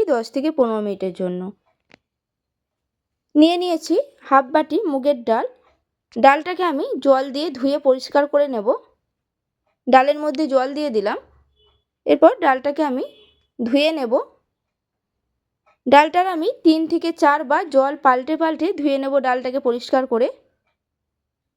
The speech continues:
দেখুন ডালটা ধোয়া হয়ে গেছে, ডালটাকে আমি রেখে দিলাম। আর নিয়েছি এক টুকরো আদা, সেটাকে আমি গ্রেটারের সাহায্যে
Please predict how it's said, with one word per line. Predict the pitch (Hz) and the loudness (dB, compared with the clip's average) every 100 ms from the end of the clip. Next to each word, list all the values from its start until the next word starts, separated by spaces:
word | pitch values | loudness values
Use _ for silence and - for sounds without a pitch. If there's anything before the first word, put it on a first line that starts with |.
| _ _ _ _ | _ _ _ _
দেখুন | 285 311 349 480 | 4 4 2 0
ডালটা | 320 262 285 | 0 0 -2
ধোয়া | 254 262 269 | 0 0 0
হয়ে | 302 311 | 0 -2
গেছে, | 285 262 359 508 | -4 -4 -2 0
ডালটাকে | 262 240 254 285 | -2 -2 -4 -4
আমি | 262 427 | -4 -4
রেখে | 269 254 | -4 -4
দিলাম। | 175 165 170 202 _ _ _ _ _ _ _ _ - | -4 -6 -8 -14 _ _ _ _ _ _ _ _ 2
আর | 262 330 | 4 6
নিয়েছি | 359 302 - 277 554 _ _ _ _ _ _ | 4 2 -4 -4 -4 _ _ _ _ _ _
এক | 254 277 | 4 4
টুকরো | - 302 302 311 294 | 0 -4 0 0 0
আদা, | 262 381 | -2 -6
সেটাকে | - 254 262 285 | -4 -6 -4 -4
আমি | 269 285 | -4 -4
গ্রেটারের | 302 240 240 262 285 - | 0 0 0 -2 -4 -2
সাহায্যে | 294 269 233 | -2 -2 -2